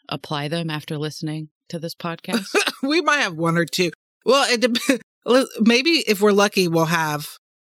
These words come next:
Speaker 2: a handful of listeners, and then, <laughs> and then maybe one of them will apply it. I know we will. I know that. <laughs> So we've
Speaker 1: Yeah.
Speaker 2: got our, we've got our checklist now of, you know, our five steps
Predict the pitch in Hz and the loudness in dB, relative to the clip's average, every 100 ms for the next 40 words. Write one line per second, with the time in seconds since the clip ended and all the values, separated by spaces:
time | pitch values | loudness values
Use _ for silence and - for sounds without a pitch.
0 | _ 160 180 190 208 202 180 175 190 175 | _ -2 0 -2 0 0 2 0 -2 -2
1 | 151 131 143 - _ 233 233 247 - - | -2 -4 -8 -12 _ 2 4 2 0 -4
2 | - - - 427 - 339 427 302 294 285 | -4 -2 0 -2 2 0 4 2 4 2
3 | 277 262 233 240 214 208 208 196 170 - | 2 2 2 2 0 0 0 -2 -4 -6
4 | - 208 - 196 196 185 - _ _ 294 | -6 -6 -6 -2 -2 -2 -6 _ _ -4
5 | 440 415 240 370 294 214 208 277 _ _ | 0 0 0 0 0 0 -2 -6 _ _
6 | - 208 240 226 196 285 285 285 - 226 | -6 -4 -2 -2 -2 -2 -2 -4 -4 -6
7 | - 277 - - 302 311 - - - 262 | 0 -2 -2 -6 -6 -6 -6 -6 -4 -6
8 | _ - - 214 202 196 185 _ _ _ | _ -16 -10 -6 -4 -4 -8 _ _ _
9 | _ _ 220 392 262 262 254 226 262 220 | _ _ -2 0 0 2 0 2 2 2
10 | 240 240 233 - 269 - 226 226 - 226 | 2 2 0 0 -2 0 0 0 2 0
11 | 285 269 254 - 220 220 202 208 - 240 | 2 0 -2 0 0 0 -2 -6 -4 -2
12 | 220 196 196 196 202 214 220 214 233 - | -2 -2 -4 -2 -2 0 0 0 -4 -2
13 | 240 294 - - | -2 -2 -6 -14